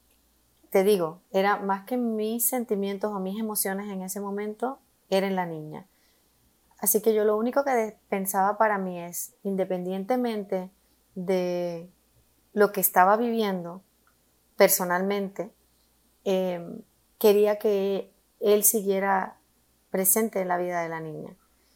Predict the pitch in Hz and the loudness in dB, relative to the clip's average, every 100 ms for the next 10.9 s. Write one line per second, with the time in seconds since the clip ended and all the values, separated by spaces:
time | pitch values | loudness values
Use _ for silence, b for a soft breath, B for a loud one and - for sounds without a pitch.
0 | _ - 185 175 170 160 - - - - | _ -8 -4 -4 -6 -10 -14 -16 -18 -16
1 | - - 190 196 185 180 185 - 185 190 | -14 -10 -4 -2 -2 -4 -4 -2 -2 -2
2 | 185 175 165 - _ _ _ _ _ _ | 0 0 -2 -10 _ _ _ _ _ _
3 | - 185 190 180 185 202 233 233 240 247 | -2 -2 0 -2 -2 -2 -2 -2 0 0
4 | 226 196 262 - _ _ _ _ _ _ | 0 -2 -4 -10 _ _ _ _ _ _
5 | - 190 185 175 175 - 196 196 190 190 | -6 -2 -2 -2 -4 -2 0 0 0 -4
6 | 190 175 185 180 180 226 233 196 202 254 | -6 -4 -4 -4 -2 0 2 0 -2 -8
7 | _ _ _ _ _ _ _ _ _ _ | _ _ _ _ _ _ _ _ _ _
8 | - 196 196 180 - 220 294 240 214 185 | -4 0 0 0 -2 -2 -2 -2 -4 -4
9 | 185 190 185 180 180 170 165 165 170 175 | -6 -6 -6 -8 -8 -10 -8 -10 -8 -8
10 | 170 185 180 175 165 - 180 233 | -8 -8 -6 -4 -6 -2 -2 -4